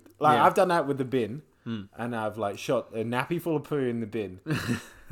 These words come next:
Speaker 1: And I've also got shit all over myself. <laughs>
Speaker 2: Yeah, yeah, yeah.
Speaker 1: And, like, I've been pissed on and everything. So I like the aspect of, like, that's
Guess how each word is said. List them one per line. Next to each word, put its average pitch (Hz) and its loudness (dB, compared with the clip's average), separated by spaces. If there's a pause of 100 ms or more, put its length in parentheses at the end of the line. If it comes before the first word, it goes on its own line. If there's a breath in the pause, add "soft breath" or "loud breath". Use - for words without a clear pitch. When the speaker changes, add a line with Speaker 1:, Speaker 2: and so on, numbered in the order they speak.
Speaker 1:
And 143 -2
I've 147 2
also 156 4
got 135 0
shit - 0
all 151 2
over 131 4
myself. 110 -4
<laughs> 247 -2
Speaker 2:
Yeah, 131 6
yeah, 113 4
yeah. 104 -2 (120)
Speaker 1:
And, 123 -6
like, 104 -6
I've 113 -4
been 127 -2
pissed 147 -4
on 147 0
and 123 -4
everything. 117 -10 (640 soft breath)
So 135 -2
I 139 6
like 147 2
the 127 4
aspect 117 0
of, 110 -4 (160)
like, 107 -4
that's 143 2